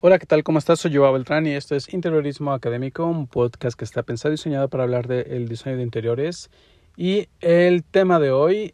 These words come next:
es el lenguaje del interiorista. ¿Cuál es el lenguaje de el interiorista? El lenguaje correcto, ¿no? ¿Cuál es la diferencia entre el lenguaje de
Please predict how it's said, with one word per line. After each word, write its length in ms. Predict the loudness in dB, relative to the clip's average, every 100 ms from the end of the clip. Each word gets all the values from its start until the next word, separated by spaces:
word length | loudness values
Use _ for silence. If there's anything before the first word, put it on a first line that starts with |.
| -2
es 720 | 2 2 0 -8 -14 -16 -20 _ -2
el 220 | 2 4
lenguaje 680 | 2 2 2 0 0 -4 -4
del 280 | 0 0 0
interiorista. 920 | -4 -4 -4 -4 -8 -12 -12 -12 -14 _ _ _ _ _
¿Cuál 220 | 2 2
es 100 | 2
el 80 | 0
lenguaje 580 | 0 2 -2 0 -2 -2
de 380 | -4 -4 -2 -4 -10 _ _ _ -8
el 240 | -4 -4
interiorista? 480 | -4 -6 -6 -8 -8
El 60 |
lenguaje 320 | -6 -4 -4 -4
correcto, 680 | -4 -2 -2 -2 -4 -10
¿no? 220 | -8 -8 -2
¿Cuál 200 | -2 -2
es 140 | -2
la 100 | -4
diferencia 640 | -4 -4 -6 -6 -6 -6 -6
entre 400 | -8 -8 -8 -6
el 80 |
lenguaje 420 | -6 -4 -6 -6 -8
de 360 | -6 -6 -10